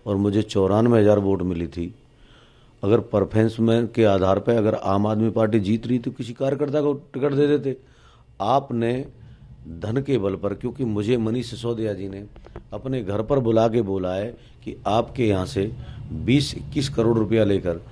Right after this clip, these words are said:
राम सिंह नेता टिकट चाह रहा है, आप पार्टी की फाइनेंशियली कितनी मदद करेंगे? मैंने कहा, "जी, जहाँ करोड़ों में बात हो रही हो, तो मैं तो सोच भी नहीं सकता।"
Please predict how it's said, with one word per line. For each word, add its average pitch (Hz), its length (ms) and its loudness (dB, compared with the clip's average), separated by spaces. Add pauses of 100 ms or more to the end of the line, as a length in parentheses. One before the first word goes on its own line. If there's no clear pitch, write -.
(260)
राम 101 300 2
सिंह 110 220 -2
नेता 101 260 0
टिकट 90 280 -2
चाह 85 220 -2
रहा 80 160 -2
है, 73 100 -8 (920)
आप 117 260 2
पार्टी 113 300 0
की 117 140 -2
फाइनेंशियली 104 520 -2
कितनी 120 300 -2
मदद 117 300 0
करेंगे? 110 400 -2 (960)
मैंने 90 240 -2
कहा, 123 100 -2
"जी, 123 100 -4
जहाँ 110 340 -2
करोड़ों 104 320 0
में 117 160 -2
बात 107 240 -2
हो 101 100 0
रही 110 100 0
हो, 117 60 -2
तो 117 60 -6
मैं 117 100 -4
तो 113 80 -8
सोच 113 280 -2
भी 131 100 2
नहीं 131 100 4
सकता।" 127 340 -8